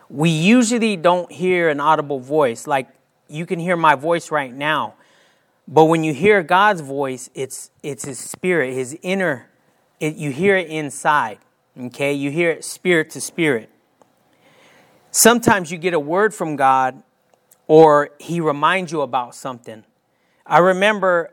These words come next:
this last time that we were in Daytona for, um, Daytona Bike Week, and what I kept hearing people say is that nobody knows for sure. And if you haven't been with us, um,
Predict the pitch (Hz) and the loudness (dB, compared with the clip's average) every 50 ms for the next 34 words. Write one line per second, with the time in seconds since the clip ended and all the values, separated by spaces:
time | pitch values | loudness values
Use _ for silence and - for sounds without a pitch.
0 | _ - 147 160 190 - 175 175 170 175 170 - - 180 170 165 160 156 151 147 | _ -10 -8 -8 -6 -4 0 2 2 2 2 -2 -4 -4 -4 -4 -6 -8 -8 -8
1 | 143 139 147 156 160 160 156 151 143 139 139 143 139 131 - - 156 160 160 147 | -8 -8 -10 -10 -8 -6 -6 -6 -8 -8 -10 -10 -10 -12 -10 -8 -8 -8 -6 -8
2 | 139 127 120 120 113 - - - 135 135 139 135 139 131 127 123 120 120 120 135 | -8 -10 -10 -12 -14 -14 -10 -8 -8 -8 -6 -6 -6 -6 -6 -6 -8 -8 -8 -10
3 | 131 120 160 165 160 147 131 120 127 139 151 156 151 - 135 127 120 117 120 _ | -10 -8 -8 -8 -6 -8 -6 -4 -2 -2 -2 -2 -4 -8 -10 -10 -10 -12 -14 _
4 | _ _ _ _ _ _ _ _ _ _ _ _ _ - 143 143 139 139 139 135 | _ _ _ _ _ _ _ _ _ _ _ _ _ -2 0 0 2 2 0 0
5 | 135 131 127 127 127 _ _ _ _ _ _ _ _ _ _ _ _ _ _ - | -2 -2 -4 -6 -10 _ _ _ _ _ _ _ _ _ _ _ _ _ _ -20
6 | - _ _ _ - 139 143 147 147 143 - 226 226 180 170 175 202 196 185 180 | -20 _ _ _ 2 4 4 4 2 0 -2 -4 -6 -6 -8 -10 -10 -10 -10 -10
7 | 170 151 - 185 170 - 151 135 - - - 190 180 175 165 160 151 151 143 139 | -10 -12 -12 -14 -12 -12 -14 -16 -14 -10 -6 -6 -4 -4 -6 -6 -8 -8 -8 -6
8 | 139 135 135 127 123 139 131 123 123 127 131 156 175 190 165 170 156 156 156 151 | -6 -8 -10 -10 -8 -8 -8 -8 -8 -8 -4 -2 -2 -2 -2 -2 -4 -4 -6 -6
9 | 147 147 147 135 - - 131 120 - - 165 156 143 107 - _ _ _ _ _ | -6 -6 -6 -8 -8 -12 -14 -14 -8 -4 -2 -2 -2 -4 -6 _ _ _ _ _
10 | _ _ _ _ _ _ _ _ _ _ _ _ _ _ - - 147 147 135 151 | _ _ _ _ _ _ _ _ _ _ _ _ _ _ 0 4 4 6 8 8
11 | 160 165 185 196 202 208 196 156 147 190 214 214 202 190 160 147 147 147 151 143 | 8 8 8 6 4 2 -2 -2 -2 -2 0 0 0 0 0 2 2 0 0 -2
12 | - - - - - _ _ - 143 143 139 139 139 135 131 127 123 127 - | -6 -14 -16 -18 -20 _ _ -10 -8 -6 -6 -4 -6 -6 -8 -10 -10 -12 -14